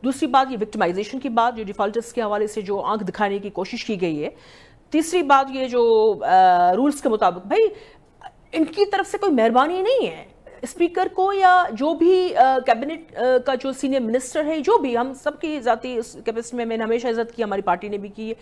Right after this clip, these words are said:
ہم نے کبھی بھی لینگویج، اگر پی ایم ایل این یا پی ٹی آئی کی طرف، even ہماری پارٹی سے بھی کسی نے، خواتین کے حوالے سے کسی نے بھی کوئی بھی کہا ہوگا، سب سے پہلے بڑھ کے ہماری لیڈرشپ نے آ کر آگے اس کو کنڈیم کیا ہوگا، آ، آ،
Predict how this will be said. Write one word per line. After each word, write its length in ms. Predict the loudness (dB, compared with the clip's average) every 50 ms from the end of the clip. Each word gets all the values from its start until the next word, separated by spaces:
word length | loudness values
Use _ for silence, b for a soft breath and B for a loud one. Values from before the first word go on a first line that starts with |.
| B B B B B B
ہم 100 | 0 0
نے 80 | 2 2 2
کبھی 140 | 0 0 0
بھی 120 | 0 0
لینگویج، 300 | 0 0 0 -2 -4 -8 -10 B B B
اگر 180 | 0 2 2 2 2
پی 80 | 0
ایم 100 | -2 0
ایل 120 | 2 2 2
این 260 | 4 2 2 0 0 0
یا 240 | 0 2 2 2 0 -2 -4 -6
پی 80 | -8 -6
ٹی 160 | -2 0 0
آئی 120 | 0 0
کی 80 | 0 -2
طرف، 200 | -2 -2 -2 -2
even 200 | -2 -4 -2 -2
ہماری 280 | 0 2 4 4 4 4
پارٹی 300 | 4 2 2 2 -2 -8
سے 140 | -8 -8
بھی 120 | -8 -8 -8 -8
کسی 180 | -8 -6 -6 -6
نے، 80 | -4
خواتین 420 | 0 2 2 2 2 2 -2 -6 -4
کے 100 | -2 0
حوالے 240 | 0 0 0 -2
سے 140 | -4 -8 -10 -12
کسی 200 | -8 -4 -4 -4
نے 120 | -4 -4
بھی 100 | -6 -8
کوئی 260 | -8 -4 0 2 2
بھی 100 | 2 2 0 0
کہا 180 | 0 0 2 2
ہوگا، 300 | 2 0 2 0 0 -2 -2 B B B B B
سب 180 | -6 -6 -6 -6
سے 200 | -6 -6 -4 -2 -2 -2 -2 0
پہلے 280 | 2 4 4 4 2 -2
بڑھ 180 | 0 -2 -2 -2 -2
کے 100 | -2 -2
ہماری 480 | -2 0 0 0 2 2 4 4 4
لیڈرشپ 440 | 2 2 0 -2 -6 -8 -8 -6 -4
نے 80 | -2 -2
آ 140 | -2 -2 -2 -2
کر 140 | -2 0
آگے 260 | 0 0 0 -2 -4 -6 B B B B
اس 160 | -10 -10 -6
کو 360 | -2 2 2 2 2 0 -4 -6 -4
کنڈیم 300 | -2 0 2 2 2 2
کیا 200 | 0 0 2 2
ہوگا، 240 | 2 2 2 4 2
آ، 180 | 2 2 0 -2 -2 -2 -2 -4 -8 -6
آ، 80 | -6